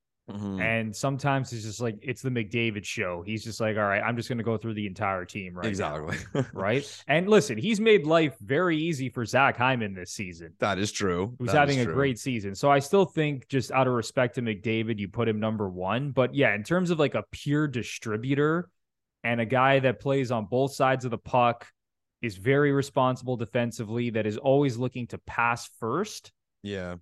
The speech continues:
Speaker 2: There's really, <laughs> I can't really think of another player, honestly. And Oilers fans are gonna, you know, continue to chirp us and say, "How about Draisaitl? He's one of the best
Speaker 1: No.
Speaker 2: passers in the league."
Speaker 1: Yeah, no.
Speaker 2: But
Speaker 1: He
Speaker 2: really, I, I, I would,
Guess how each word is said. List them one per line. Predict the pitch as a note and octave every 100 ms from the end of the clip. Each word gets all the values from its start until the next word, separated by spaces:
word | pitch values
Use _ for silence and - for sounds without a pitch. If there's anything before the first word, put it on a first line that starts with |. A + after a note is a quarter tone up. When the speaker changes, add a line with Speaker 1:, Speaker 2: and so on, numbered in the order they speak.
| -
Speaker 2:
There's | G2+
really, | G#2 C3 G#3+ C#4+ C4+ G3+ - D#3+
<laughs> | -
I | D3
can't | C#3+ - A#3+
really | A3 F3+
think | G3 F3
of | D3+
another | D#3 D3
player, | G#2+ - D3+ C#3+ A2
honestly. | G#2+ G#2 - G#2+ G2+ _ _
And | C3 D#3
Oilers | F#3+ A3 G#3 D#3
fans | F#3 E3+ D3+
are | D3+
gonna, | D3+ C3+ _ _
you | C#3+ B2
know, | G#2+ G2+ - _ _ -
continue | B2+ D#3 D3
to | C3
chirp | G#2+ C3+ C3 B2
us | -
and | B2
say, |
"How | C3
about | E3+ F3 -
Draisaitl? | D3 D3 D#3+ - A#2+ G#2+ F#2+
He's | C3 D#3
one | E3
of | D#3
the | C3+
best | C#3+ D3
Speaker 1:
No. | -
Speaker 2:
passers | C3+ C3+ D3 B2+
in | C3+
the | B2+
league." | A#2+ B2+ G#2+ F2 G2
Speaker 1:
Yeah, | E2+ C2 C2
no. | C#2 A#1 -
Speaker 2:
But | C#3+ D3+
Speaker 1:
He |
Speaker 2:
really, | D3 F#3 B3+ D#4 A3+
I, | E3 - -
I, | D3+
I | D#3+ E3
would, | A3+ G#3+